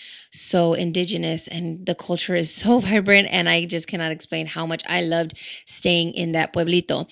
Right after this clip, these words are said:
And the whole reason that we stayed at that pueblito is because mi tía vive allí and mi tío y mi prima. So we went to visit them. We stayed with them. And I just wanna give them a shout out. Gracias a mi tío y mi tía,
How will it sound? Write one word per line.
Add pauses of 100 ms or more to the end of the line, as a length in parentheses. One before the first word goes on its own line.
(260)
And
the
whole
reason
that
we
stayed
at
that
pueblito
is
because
mi
tía
vive
allí (420)
and
mi
tío
y
mi
prima.
So
we
went
to
visit
them.
We
stayed
with
them.
And
I
just
wanna
give
them
a
shout
out.
Gracias
a
mi
tío
y
mi
tía,